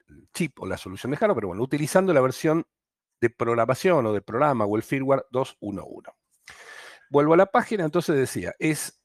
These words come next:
<clears throat> una solución que mezcla, mezcla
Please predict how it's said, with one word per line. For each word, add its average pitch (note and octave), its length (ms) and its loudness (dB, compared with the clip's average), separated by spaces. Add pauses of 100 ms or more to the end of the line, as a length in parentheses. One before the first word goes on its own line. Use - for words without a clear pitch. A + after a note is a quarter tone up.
<clears throat> E3 680 4
una C3+ 220 4
solución F3 680 2 (560)
que E3+ 140 2
mezcla, G3 840 0 (420)
mezcla D3 560 0